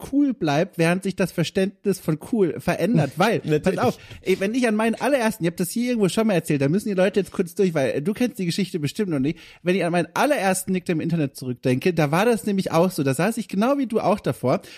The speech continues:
Speaker 1: und dachte mir, alles klar, was ist der coole Name, der mich gut beschreibt? Und da war ich ungefähr dreizehn und habe mich angemeldet bei einer Seite namens Partyfans. Das war quasi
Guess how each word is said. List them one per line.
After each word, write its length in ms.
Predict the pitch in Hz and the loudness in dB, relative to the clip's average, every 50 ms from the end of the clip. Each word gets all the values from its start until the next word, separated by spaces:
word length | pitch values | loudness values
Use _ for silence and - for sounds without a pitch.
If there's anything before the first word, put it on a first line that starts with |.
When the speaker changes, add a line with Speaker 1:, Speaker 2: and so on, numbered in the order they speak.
| - _ | -6 _
Speaker 1:
und 160 | - 175 156 | -2 0 2
dachte 240 | 190 208 196 - 214 | 2 0 0 0 0
mir, 180 | 202 196 - - | 0 0 0 0
alles 280 | 165 175 165 165 - | 0 2 2 0 0
klar, 280 | - - - 135 113 110 - - - _ _ _ - | -2 -2 -2 0 -2 -2 -4 -12 -20 _ _ _ -2
was 160 | - 175 170 | -2 -2 0
ist 200 | 196 180 - - | -2 -4 -4 -4
der 80 | 135 131 | -6 -6
coole 320 | - - 180 175 156 156 | -2 0 2 2 4 4
Name, 300 | 151 139 135 143 147 135 | 4 4 4 4 4 4
der 120 | 127 127 | 2 2
mich 160 | 117 120 104 - | 2 0 -2 -2
gut 200 | - 147 - - | -4 -6 -4 -2
beschreibt? 540 | 127 113 - - 113 95 98 - - - - | -4 -4 -2 -4 -4 -4 -4 -6 -12 -16 -4
Und 100 | - 160 160 | 0 2 2
da 120 | 165 156 | 2 2
war 120 | 180 196 | 2 0
ich 120 | 226 220 - | 0 0 -2
ungefähr 340 | 208 208 202 185 - 151 123 | -2 -2 -2 0 0 -2 -2
dreizehn 580 | - - - 120 117 127 - - - 214 254 | -2 -2 0 0 0 0 -2 -4 -4 -2 -2
und 140 | - - 147 | 0 0 2
habe 160 | 147 165 175 | 2 2 2
mich 160 | 170 160 - | 0 0 -2
angemeldet 560 | - 156 185 233 240 208 160 135 135 139 156 151 | -2 -2 0 0 0 0 2 2 2 0 0 -2
bei 100 | - 143 | -4 -2
einer 220 | 101 127 127 123 | 0 0 0 0
Seite 320 | 113 123 131 165 185 - | 2 0 0 0 0 -2
namens 240 | 160 139 135 135 - | -2 -2 -2 -2 -4
Partyfans. 920 | - - - 185 190 196 214 - - 131 117 - - 95 104 113 147 185 - - - - - - | -8 -8 -4 -2 -2 -2 -2 -4 -8 -12 -8 -4 -2 0 0 2 0 0 -2 -6 -14 -20 -4 -2
Das 180 | 139 131 - | -2 -2 0
war 160 | - 151 165 175 | 0 0 0 0
quasi 520 | - - - 170 165 160 160 160 165 156 | 0 -2 0 2 2 2 2 2 0 -2